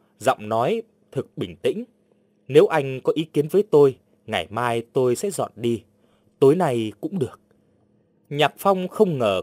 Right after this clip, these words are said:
cô lại nói như vậy, lập tức ngẩn người. "Ây, cô nhóc này, nói gì vậy?" Mao Ca trầm mặt lại. Nhạc Phong có không đúng đi nữa thì tối nay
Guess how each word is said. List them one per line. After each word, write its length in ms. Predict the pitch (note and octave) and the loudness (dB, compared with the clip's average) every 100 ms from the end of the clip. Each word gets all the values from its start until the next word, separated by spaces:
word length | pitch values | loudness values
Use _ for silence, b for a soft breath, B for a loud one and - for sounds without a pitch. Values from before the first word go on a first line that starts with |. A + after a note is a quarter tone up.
| - | -2
cô 240 | F3 F3 D#3+ | 2 4 4
lại 200 | A#2+ F2 | 0 -4
nói 260 | G2+ D#3 | -4 -2
như 160 | G#3+ D3+ | 0 0
vậy, 260 | G#2 E2 - _ _ | -2 -6 -8 _ _
lập 180 | C#3 C3+ - | -2 -2 -2
tức 180 | - | -8
ngẩn 220 | B2+ F#2 D#2+ | -6 -8 -8
người. 260 | F#2+ F#2+ D#2 - _ _ _ _ _ _ _ - | -6 -4 -4 -8 _ _ _ _ _ _ _ -14
"Ây, 220 | A#2 G2+ - - _ _ - | -14 -14 -20 -20 _ _ 0
cô 120 | E3 | 2
nhóc 140 | A3 F#3+ | 2 0
này, 240 | B2+ F#2 _ _ _ - | -6 -8 _ _ _ 0
nói 200 | F3 B3+ | 2 4
gì 140 | F#3 | 2
vậy?" 240 | C3 A#2 - _ _ _ _ _ - | 0 -4 -8 _ _ _ _ _ -4
Mao 180 | D3 D#3 | 2 2
Ca 340 | - C#3+ C3+ C3 | 2 0 0 -2
trầm 300 | - A2 E2+ | -2 -4 -4
mặt 220 | F2+ - F#2+ | -10 -8 -6
lại. 220 | F2 - _ _ _ _ - | -8 -8 _ _ _ _ -2
Nhạc 180 | B2+ - | -2 0
Phong 360 | - E3 D#3 D#3 | 2 2 2 -2
có 80 | - | -2
không 300 | - F3 E3+ | 0 -2 -2
đúng 200 | D#3+ B3 | -2 -2
đi 120 | F#3 | -4
nữa 320 | D3 F#3 B3 - | -2 -2 -4 -8
thì 300 | - A2 G2 - | -6 -4 -4 -4
tối 160 | - F#3 | 0 0
nay 300 | G#3 F#3+ D3 | 2 -2 -4